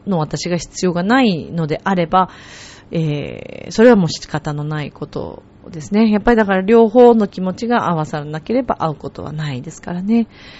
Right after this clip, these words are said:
だから今の自分はもうもっと自分に集中して、自分のすべきこととか、えー、自分がね、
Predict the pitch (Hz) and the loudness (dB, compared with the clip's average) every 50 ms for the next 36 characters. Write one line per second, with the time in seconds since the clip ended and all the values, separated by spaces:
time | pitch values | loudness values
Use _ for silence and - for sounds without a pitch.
0 | - - - - - - - 285 285 - 247 226 226 233 240 247 247 247 240 233 | -20 -20 -20 -20 -20 -8 -6 -6 -2 0 2 2 4 4 4 4 6 6 6 6
1 | 233 240 240 220 220 226 208 220 226 233 233 240 262 311 349 349 302 254 240 226 | 4 4 2 2 0 -2 -2 0 0 2 2 2 2 2 2 2 4 4 4 4
2 | 202 175 180 180 180 180 - - 151 139 151 151 156 156 160 165 160 151 - - | 4 2 0 -4 -4 -4 -6 -8 -8 -6 -6 -6 -6 -4 -4 -6 -6 -8 -4 -4
3 | 165 160 156 - - 165 165 165 - - - - 302 320 294 214 202 190 160 165 | -4 -4 -4 -4 -2 -2 -2 -2 -4 -8 -4 0 2 2 2 2 0 0 0 -2
4 | 160 151 151 151 - 156 156 160 151 151 - - - - 156 147 147 - _ _ | -4 -4 -6 -8 -8 -6 -6 -6 -6 -6 -12 -20 -16 -8 -8 -8 -8 -8 _ _
5 | - - 165 165 160 151 - - 147 - - - - 226 240 - - - - - | -2 0 2 2 2 2 0 -4 -10 -10 -4 4 4 4 4 4 -2 -20 -20 -20
6 | - - - - - _ - - 170 170 165 151 151 156 160 151 151 147 143 139 | -20 -20 -20 -20 -20 _ -10 -6 -4 -2 -2 -2 -4 -4 -4 -6 -6 -6 -6 -6
7 | 139 127 98 82 64 53 64 57 50 53 57 57 58 60 64 67 71 82 113 170 | -6 -6 -8 -8 -8 -10 -10 -12 -12 -12 -12 -12 -12 -12 -12 -12 -12 -12 -10 -4
8 | 160 180 165 170 175 175 165 170 170 165 151 - - - _ _ - _ - - | -4 -2 0 2 2 2 2 2 0 0 0 -4 -8 -16 _ _ -20 _ -20 -20
9 | - _ - _ - - - _ - _ - - - 214 240 269 - | -20 _ -20 _ -20 -20 -20 _ -20 _ -20 -6 2 4 4 4 4